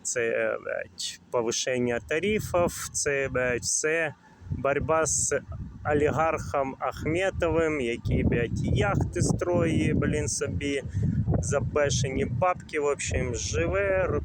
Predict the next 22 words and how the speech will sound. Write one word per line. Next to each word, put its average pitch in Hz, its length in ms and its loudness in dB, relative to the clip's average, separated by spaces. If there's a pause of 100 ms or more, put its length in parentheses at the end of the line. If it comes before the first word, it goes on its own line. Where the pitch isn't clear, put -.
процвітає, 165 1000 -2
бабла, 143 800 2
стока - 560 -2
має, 151 420 -2
що, - 220 -2
блядь, 123 500 -2 (720)
йому 143 440 2
люди 123 420 0 (320)
похер, 160 420 2
блядь, 135 580 0
а 123 260 0
влада 123 680 0
оцих 117 440 0
ублюдків 147 720 0
кричить, 123 480 -4
що 113 200 -2
вони 113 420 0
за 127 340 -2
людей. 110 880 0 (680)
Ну, 131 180 -2
я 127 180 -2
думаю, 120 800 0